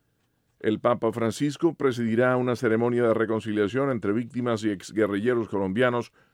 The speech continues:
durante una visita en septiembre orientada a consolidar un proceso de paz que puso fin a la más larga insurgencia armada en Latinoamérica,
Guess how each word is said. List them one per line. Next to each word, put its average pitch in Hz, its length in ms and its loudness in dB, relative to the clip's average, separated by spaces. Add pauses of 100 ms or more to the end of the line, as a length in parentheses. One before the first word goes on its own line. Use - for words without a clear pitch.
(220)
durante 101 300 -2
una 135 100 2
visita 120 500 -2
en 101 80 -4
septiembre 117 540 0
orientada 107 580 2
a 98 80 0
consolidar 95 720 -2 (480)
un 104 200 -6
proceso 117 440 0
de 113 80 2
paz 107 280 -2
que 104 120 -4
puso 110 280 -4
fin 113 320 -2 (480)
a - 100 -4
la 104 80 2
más 131 180 2
larga 127 320 2
insurgencia 113 600 0
armada 113 380 2
en 104 80 0
Latinoamérica, 107 720 -2